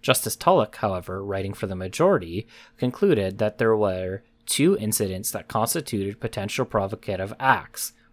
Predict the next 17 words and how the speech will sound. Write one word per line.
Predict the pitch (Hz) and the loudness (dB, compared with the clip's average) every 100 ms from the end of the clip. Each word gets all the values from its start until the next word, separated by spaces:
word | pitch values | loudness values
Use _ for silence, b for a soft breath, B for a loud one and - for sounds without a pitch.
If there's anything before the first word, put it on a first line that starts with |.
| - | -4
One, | 127 147 90 85 - B B _ | 2 4 4 -4 -16 B B _
the | 110 | -2
assault | - 107 110 | 0 0 2
on | 143 151 | 2 0
Miss | 156 | -4
Isaacs, | 92 95 90 101 - - b b | -4 -4 -4 -6 -6 -8 b b
and | - 98 | -8 -4
two, | - 196 104 170 - b - | 0 0 0 -6 -14 b -6
the | - | -4
threatening | - 117 160 156 | 0 -2 -2 -2
gesture | 110 95 113 104 | -2 -2 -4 -4
outside | - 113 - 110 101 92 - | -4 -2 0 0 -2 -6 -6
immediately | 113 104 113 135 151 | -4 -2 -2 -2 -4
prior | 143 104 87 90 | -2 -2 -2 -4
to | 104 | -6
the | 95 | -6
stabbing. | - 135 113 80 80 | -2 0 0 -2 -14